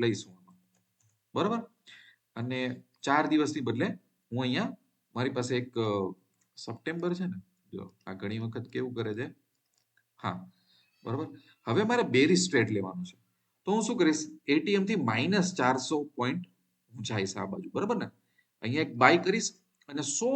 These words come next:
પોઇન્ટ માઇનસ હજી કરીને સેલ કરી નાખીશ. હવે જો બેરિશ સાઈડ આપણને કેટલું સરસ મળ્યું, છસો જ રૂપિયાનો મેક્સ લોસ. મેં કીધું હતું ને, તમે નવા હોય, તમને મોટો લોસ થઈ ગયો હોય માર્કેટમાં, કોન્ફિડન્સ જતો રહ્યો હોય, તમારે આગળ વધવું હોય,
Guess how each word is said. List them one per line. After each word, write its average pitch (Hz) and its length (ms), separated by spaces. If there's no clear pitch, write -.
પોઇન્ટ 254 260
માઇનસ 165 340
હજી 170 180
કરીને 156 300
સેલ 117 240
કરી 101 160
નાખીશ. - 320
હવે 120 220
જો 117 60
બેરિશ 147 400
સાઈડ 208 180
આપણને 196 300
કેટલું 196 240
સરસ 151 260
મળ્યું, 139 240
છસો 196 420
જ - 80
રૂપિયાનો 185 420
મેક્સ 139 240
લોસ. - 180
મેં 139 180
કીધું 143 220
હતું 170 160
ને, - 60
તમે 143 240
નવા 135 340
હોય, 95 180
તમને 160 320
મોટો 160 200
લોસ 135 200
થઈ 135 160
ગયો 139 140
હોય 104 180
માર્કેટમાં, 101 480
કોન્ફિડન્સ 151 560
જતો 120 320
રહ્યો 98 200
હોય, - 120
તમારે 139 260
આગળ 143 320
વધવું 123 300
હોય, - 120